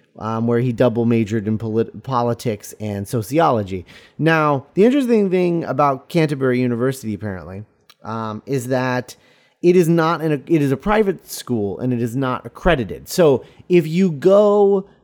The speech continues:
to Canterbury University, you cannot come to America or any other country because they will not recognize the credits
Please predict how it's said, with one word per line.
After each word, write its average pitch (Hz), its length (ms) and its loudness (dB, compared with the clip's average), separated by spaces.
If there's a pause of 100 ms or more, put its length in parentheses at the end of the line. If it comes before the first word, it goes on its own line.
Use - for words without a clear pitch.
(120)
to 175 380 2
Canterbury 151 520 0
University, 139 560 0
you 127 260 -4
cannot 143 840 -2 (540)
come 165 200 2
to 131 120 2
America 160 520 2
or 131 220 0
any 131 160 0
other 120 140 0
country 139 380 -4
because 113 240 -6
they 123 100 2
will 123 240 2
not 120 220 -2
recognize 107 880 -6 (280)
the 117 80 -6
credits 151 680 -2